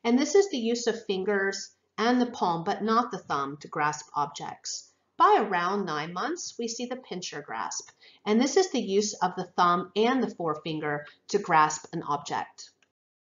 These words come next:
In infancy, we see the use of gross motor skills. And this involves the use of large muscle groups that control our head,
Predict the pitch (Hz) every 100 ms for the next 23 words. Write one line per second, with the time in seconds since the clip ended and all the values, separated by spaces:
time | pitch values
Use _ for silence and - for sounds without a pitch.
0 | _ _ _ - - 381 381 - 233 247
1 | 190 185 - 165 165 165 - - - 247
2 | 247 - 311 311 202 196 202 190 - 180
3 | 175 - 180 151 151 - - 139 98 -
4 | - - - _ _ - 247 370 453 349
5 | 214 196 196 196 180 196 - 165 165 165
6 | 190 180 147 - 226 240 247 240 - 226
7 | 220 233 226 226 220 214 - 151 - 226
8 | 226 220 220